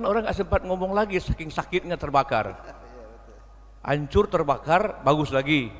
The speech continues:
Speaker 1: Udah terbakar, bagus lagi, dibakar lagi. Mungkin nggak sempat bicara, Pak Ustadz. Apakah ini orang yang tadi telah selesai di neraka,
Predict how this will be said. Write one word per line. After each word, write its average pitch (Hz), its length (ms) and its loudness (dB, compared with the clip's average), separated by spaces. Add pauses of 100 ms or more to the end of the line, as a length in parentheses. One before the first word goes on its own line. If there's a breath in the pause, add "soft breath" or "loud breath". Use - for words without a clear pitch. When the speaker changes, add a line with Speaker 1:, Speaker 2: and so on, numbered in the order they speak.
(1600)
Speaker 1:
Udah 143 240 2
terbakar, 160 560 2
bagus 160 320 2
lagi, 151 240 0
dibakar 156 400 0
lagi. 170 320 -2 (880)
Mungkin 214 240 -4
nggak 190 160 -2
sempat 170 240 -2
bicara, 165 400 2
Pak 127 160 0
Ustadz. 113 300 -2 (240)
Apakah 196 580 2
ini 190 320 -4 (140)
orang 180 260 6
yang 180 300 2
tadi 165 480 2 (640 loud breath)
telah 165 220 4
selesai 165 420 4
di 156 80 -4
neraka, 131 720 2